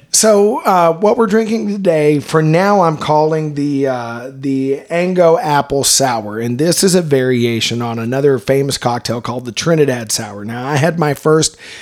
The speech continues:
experience with the Trinidad Sour at the now defunct Gastro Pig, uh, restaurant in downtown Las Vegas, and I miss that place already.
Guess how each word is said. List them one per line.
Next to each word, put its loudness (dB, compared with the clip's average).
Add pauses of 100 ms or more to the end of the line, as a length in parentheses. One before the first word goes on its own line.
(200)
experience 0
with -6
the -4
Trinidad 2
Sour 0
at -2
the -2
now 0
defunct -2
Gastro 0
Pig, -4 (540)
uh, -2
restaurant 0
in -4
downtown -2 (120)
Las 0
Vegas, 2
and -6
I -6
miss -2
that -12
place -12
already. -2